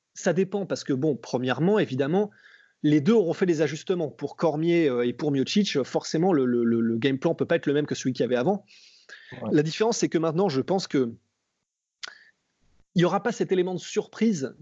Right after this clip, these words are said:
Speaker 1: qu'a amené Cormier avec cette triche absolument immonde. C'est-à-dire que
Speaker 2: Oui.
Speaker 1: je pense que il va être prêt à tout, Miocic, mais vraiment à tout.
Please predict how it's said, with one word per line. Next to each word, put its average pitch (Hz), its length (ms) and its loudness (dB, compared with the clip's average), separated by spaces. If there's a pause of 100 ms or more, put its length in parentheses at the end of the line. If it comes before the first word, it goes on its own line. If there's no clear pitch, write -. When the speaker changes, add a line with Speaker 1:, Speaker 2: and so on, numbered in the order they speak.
Speaker 1:
qu'a 160 140 2
amené 175 220 2
Cormier 196 340 0
avec 143 220 -2
cette - 400 -4
triche 196 360 0
absolument 156 520 0
immonde. 156 280 2
C'est-à-dire 156 320 0
que 151 100 -2
Speaker 2:
Oui. 143 300 0
Speaker 1:
je - 140 -10
pense 185 300 0
que 156 60 -4 (720)
il 170 100 8
va 196 100 2
être - 120 -8
prêt 220 180 2
à 165 140 2
tout, 220 300 0 (140)
Miocic, - 440 -6
mais 147 100 0
vraiment 185 320 0
à 165 60 2
tout. 190 320 -2